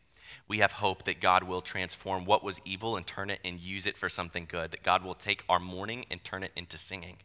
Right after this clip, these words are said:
We have confident hope, and in the meantime, we're invited to hold tension. Romans twelve, verse two. And this is the la-,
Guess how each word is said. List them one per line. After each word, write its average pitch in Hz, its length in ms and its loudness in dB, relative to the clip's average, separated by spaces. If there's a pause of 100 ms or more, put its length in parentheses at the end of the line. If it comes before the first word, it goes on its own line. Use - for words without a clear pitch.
(440)
We 104 80 -4
have 101 180 2
confident 104 540 4
hope, - 320 -2
and 98 80 -2
in 95 80 -2
the 92 80 -8
meantime, 90 580 -6 (320)
we're 107 100 0
invited 104 380 8
to - 80 -2
hold 92 300 -4
tension. 80 460 -10 (520)
Romans 95 320 0
twelve, 87 680 4
verse 90 360 0
two. 87 280 -4 (260)
And 90 280 -4
this - 180 -2
is 101 80 -6
the 92 100 -8
la-, 85 280 4